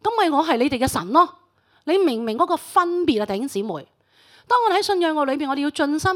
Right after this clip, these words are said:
嘅時候，係要冒險嘅。如果你係摩西，你點知打落去啲水會開啊？你係約旦河嘅祭司，仲慘添，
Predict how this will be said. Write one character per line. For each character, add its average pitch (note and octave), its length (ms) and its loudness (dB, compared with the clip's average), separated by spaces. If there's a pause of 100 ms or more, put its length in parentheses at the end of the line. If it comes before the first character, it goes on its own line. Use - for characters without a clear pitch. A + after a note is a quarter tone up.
嘅 C4+ 140 -4
時 G3+ 260 -10
候， F3+ 120 -4 (280)
係 D4 120 -4
要 D#4+ 140 0
冒 D4 140 4 (120)
險 F#3 300 -8
嘅。 E3+ 200 -4 (680)
如 D4 120 4
果 G#4+ 120 4 (180)
你 D4 180 2
係 C#4+ 280 -2
摩 F#4+ 260 6
西， F4 260 0 (480)
你 E4 160 2
點 F4 260 2
知 G4 160 0
打 B3+ 280 2
落 C#4 200 4
去 B3+ 80 2
啲 D#4 60 0
水 G#3+ 140 -2
會 G3+ 140 -2
開 G3 360 0
啊？ C3+ 120 -14 (600)
你 E4 80 0
係 F4+ 300 2
約 D#4+ 180 2
旦 C4 180 0
河 A#3 160 -2
嘅 A#3+ 100 0
祭 B3+ 220 0
司， E4 340 -2 (220)
仲 A#3+ 220 -2
慘 A3 280 -2
添， E4+ 200 4